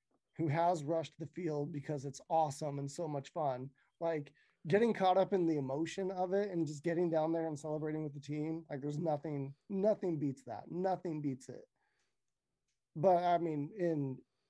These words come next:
as a neutral observer watching from home, it is a, "What are you doing?"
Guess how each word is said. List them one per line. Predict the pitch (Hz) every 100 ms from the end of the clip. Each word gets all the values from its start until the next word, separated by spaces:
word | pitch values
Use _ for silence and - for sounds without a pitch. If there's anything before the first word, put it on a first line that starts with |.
| _ _ -
as | 165 170 147
a | 156 143 139 127 123 _ _ _
neutral | 160 175 202 185 185
observer | 170 139 147 175 180 185
watching | 185 139 147 170 160
from | 156 135
home, | 131 147 185 202 _ _ _ _ _ _ _
it | 170 170
is | 151 147
a, | 127 131 -
"What | 160 170
are |
you | 135
doing?" | 127 - -